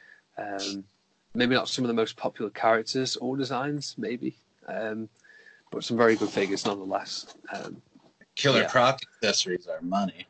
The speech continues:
Speaker 1: Yeah, and we've got s-, one of my all-time favourite
Speaker 2: Literally, one of
Speaker 1: animated
Speaker 2: them's money. <laughs>
Speaker 1: Yeah, literally is. Yeah, <laughs> true, true. Um, yes, and, uh, yeah, I mean, they,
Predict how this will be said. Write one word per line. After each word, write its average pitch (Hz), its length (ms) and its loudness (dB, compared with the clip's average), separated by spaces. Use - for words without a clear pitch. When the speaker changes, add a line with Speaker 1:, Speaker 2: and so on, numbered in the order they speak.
Speaker 1:
Yeah, 110 380 4
and 113 120 -8
we've 107 80 -2
got 120 120 2
s-, - 280 -6
one 120 180 -2
of 110 60 -4
my 104 100 0
all-time 104 440 -2
favourite 95 380 -4
Speaker 2:
Literally, 110 380 0
one 110 140 6
of 107 80 4
Speaker 1:
animated 110 80 2
Speaker 2:
them's 104 120 -4
money. 107 240 6
<laughs> - 0 -
Speaker 1:
Yeah, 110 400 6
literally 120 480 4
is. 127 200 8
Yeah, 117 160 8
<laughs> 196 120 2
true, 131 440 6
true. 120 280 0
Um, 110 720 0
yes, - 580 -2
and, 107 280 -4
uh, 110 420 4
yeah, 120 300 8
I 107 40 0
mean, 113 160 -4
they, 113 100 4